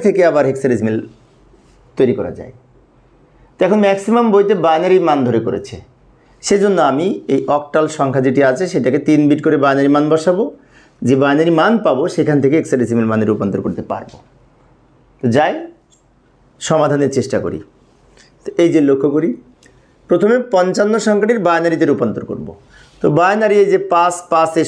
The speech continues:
সমতুল্য তিন বিট করে বাইনারি মান লিখব। কারণটা কি? কারণ অক্টাল হচ্ছে তিন বিটের কোড, সেজন্য পাঁচের সমতুল্য এখানে তিন বিট বাইনারি মান লিখব, আবার এই পাঁচের সমতুল্য এখানে তিন বিট বাইনারি মান লিখব। তো তিন বিট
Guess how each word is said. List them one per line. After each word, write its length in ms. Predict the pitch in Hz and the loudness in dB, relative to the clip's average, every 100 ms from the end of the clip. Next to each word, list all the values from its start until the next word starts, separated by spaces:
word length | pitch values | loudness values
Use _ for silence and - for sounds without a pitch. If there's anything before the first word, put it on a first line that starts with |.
| - | 0
সমতুল্য 480 | 151 147 139 151 214 240 104 - _ _ _ _ - | -2 0 0 2 2 2 -4 -12 _ _ _ _ -2
তিন 120 | 185 185 | 0 2
বিট 120 | 170 170 | 2 2
করে 120 | 156 139 | 0 2
বাইনারি 260 | 127 123 110 | 0 0 -2
মান 100 | 92 87 | -2 -6
লিখব। 180 | - - - _ - | -10 -14 -18 _ -2
কারণটা 320 | 170 175 143 - | -2 -2 -6 -8
কি? 80 | 110 | -2
কারণ 160 | 143 147 147 - _ - 165 | 0 0 -4 -12 _ -2 -2
অক্টাল 320 | - 214 208 175 | 0 0 2 0
হচ্ছে 160 | - 156 | -4 0
তিন 120 | 170 143 | 0 2
বিটের 220 | 120 107 - | 0 -4 -6
কোড, 140 | 78 76 _ _ _ _ _ _ - | -10 -12 _ _ _ _ _ _ -10
সেজন্য 360 | - 151 165 185 202 | -2 0 2 2 2
পাঁচের 300 | 160 156 - - | 0 0 -2 -2
সমতুল্য 400 | 170 156 143 160 175 | 0 0 2 2 4
এখানে 180 | 165 160 156 | 2 0 2
তিন 100 | 160 156 | 2 2
বিট 140 | 160 143 | 0 2
বাইনারি 260 | 151 151 151 | 0 0 0
মান 80 | 151 151 | 0 0
লিখব, 180 | 156 175 262 - - _ _ - | 0 0 -2 -6 -20 _ _ -4
আবার 160 | 127 147 190 | -2 2 2
এই 80 | 196 196 | 2 0
পাঁচের 280 | 170 165 - | -2 -2 -4
সমতুল্য 380 | 151 143 151 156 170 | -2 0 2 4 4
এখানে 160 | 147 143 151 | 2 0 2
তিন 120 | 143 135 | 2 2
বিট 140 | 143 - 131 | 0 0 0
বাইনারি 300 | 123 120 113 | 0 0 -2
মান 120 | 110 104 92 | -2 -4 -6
লিখব। 240 | 85 82 82 - _ _ _ - - - - - | -8 -10 -16 -16 _ _ _ -16 -16 -16 -20 -10
তো 60 | - | 0
তিন 140 | 208 240 214 | 4 4 4
বিট 200 | 214 | 2